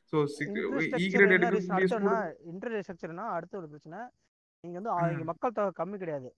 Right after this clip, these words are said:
Speaker 2: குவிஞ்சு
Speaker 1: ம்,
Speaker 2: கிடக்குது.
Speaker 1: ம்.
Speaker 2: அவன் ஒரு வேற சிஸ்டம், இதோட பெஸ்டான சிஸ்டம் அவனுக்கு கிடைக்கல. அதான் ஒரு விஷயம்.
Speaker 1: இ-,
Speaker 2: இப்ப இருக்கிற
Speaker 1: இல்ல, இல்ல,
Speaker 2: மெக்காலயன் கல்லூரி ஏன்
Speaker 1: அதுதான்.
Speaker 2: இப்படி எடுத்துக்கிறேன்னா, மக்கள் தொகையை
Speaker 1: இ-
Speaker 2: கண்ட்ரோல் பண்ணணும், நம்மள்ட்ட இருக்க எக்-, எக்கனாமி அந்த சப்போர்ட் பண்ணல, அடுத்த ஒரு சி-, சிஸ்டம் கொண்டு வர எக்கனாமி சப்போர்ட் பண்ணல.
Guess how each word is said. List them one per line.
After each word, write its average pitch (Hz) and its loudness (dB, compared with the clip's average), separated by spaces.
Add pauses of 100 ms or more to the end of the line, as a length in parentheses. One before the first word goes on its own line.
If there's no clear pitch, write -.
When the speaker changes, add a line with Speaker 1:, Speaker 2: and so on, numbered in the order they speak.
(140)
Speaker 2:
குவிஞ்சு 254 -8
Speaker 1:
ம், - -6
Speaker 2:
கிடக்குது. 147 -4
Speaker 1:
ம். 147 -6
Speaker 2:
அவன் 160 -6
ஒரு 160 -6
வேற 175 0
சிஸ்டம், 185 -6
இதோட 208 -2
பெஸ்டான 208 -4
சிஸ்டம் 185 -10
அவனுக்கு 165 -6
கிடைக்கல. 180 -4
அதான் 175 -6
ஒரு 165 -6
விஷயம். 147 -12 (200)
Speaker 1:
இ-, - -10
Speaker 2:
இப்ப 147 -2
இருக்கிற 208 2
Speaker 1:
இல்ல, 196 -2
இல்ல, 226 4
Speaker 2:
மெக்காலயன் - 4
கல்லூரி 214 4
ஏன் 180 8
Speaker 1:
அதுதான். 175 6
Speaker 2:
இப்படி 185 0
எடுத்துக்கிறேன்னா, 185 -4 (100)
மக்கள் 196 -6
தொகையை 202 -6
Speaker 1:
இ- - 0
Speaker 2:
கண்ட்ரோல் 180 -2
பண்ணணும், 170 -8 (320)
நம்மள்ட்ட 175 0
இருக்க 208 -2
எக்-, 170 -4
எக்கனாமி 240 -2
அந்த 175 -4
சப்போர்ட் 180 -6
பண்ணல, 156 -4
அடுத்த 170 -2
ஒரு 175 -2
சி-, 165 -6 (100)
சிஸ்டம் 226 -4
கொண்டு 190 -8
வர 196 -4
எக்கனாமி 196 -10 (100)
சப்போர்ட் 165 -12
பண்ணல. 131 -14